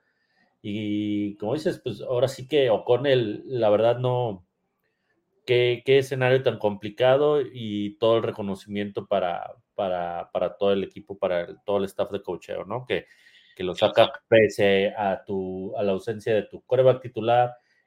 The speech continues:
el quarterback con el que preparaste toda la semana el partido y con el que estabas, este, cien por ciento seguro que iba a iniciar y con el que esperabas concluir el partido se te lesiona en la segunda serie,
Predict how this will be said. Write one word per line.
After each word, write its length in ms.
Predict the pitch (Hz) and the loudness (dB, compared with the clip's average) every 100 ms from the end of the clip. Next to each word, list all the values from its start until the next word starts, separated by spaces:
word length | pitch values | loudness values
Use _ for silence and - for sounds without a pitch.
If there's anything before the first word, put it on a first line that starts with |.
| - | -6
el 280 | 101 92 - | -4 -4 2
quarterback 480 | 123 156 135 135 | 6 8 8 6
con 160 | 135 117 | 4 -4
el 100 | 107 | -4
que 80 | 104 | -8
preparaste 560 | 101 - 107 117 - | -6 0 2 0 -2
toda 240 | 101 120 117 | -2 4 4
la 100 | 110 | 4
semana 280 | 101 107 117 | 0 -4 -4
el 100 | 104 | -2
partido 400 | 101 - 120 120 | -4 -2 0 0
y 80 | |
con 140 | - 92 | -4 -10
el 100 | 90 | -12
que 80 | 92 | -10
estabas, 580 | - 120 131 196 - - | 2 4 4 2 -6 -10
este, 400 | 107 90 - 98 | -8 -8 -12 -10
cien 180 | 117 110 | -10 -10
por 160 | 113 | -10
ciento 240 | 113 107 101 | -10 -12 -12
seguro 440 | 104 98 127 107 | -10 -4 -2 -4
que 100 | 117 | -4
iba 80 | 113 | -6
a 60 | |
iniciar 440 | 107 95 113 110 110 | -6 -8 0 2 2
y 100 | 101 | -4
con 240 | 101 92 | -10 -12
el 80 | 90 | -16
que 80 | - | -20
esperabas 500 | - 98 107 131 110 | -10 0 4 4 2
concluir 340 | 107 101 107 | -4 -6 -2
el 120 | 120 - | -2 -2
partido 360 | 104 - 117 | -6 -4 -6
se 140 | 107 - | -6 -12
te 120 | 95 | -12
lesiona 580 | 90 - 117 120 117 - _ _ _ _ _ | -12 -6 -6 -4 -6 -8 _ _ _ _ _
en 280 | 113 117 117 | -2 -2 0
la 100 | 104 | 0
segunda 540 | 110 101 123 127 123 | 0 -2 -2 2 2
serie, 540 | - 117 113 127 151 | 2 0 2 2 0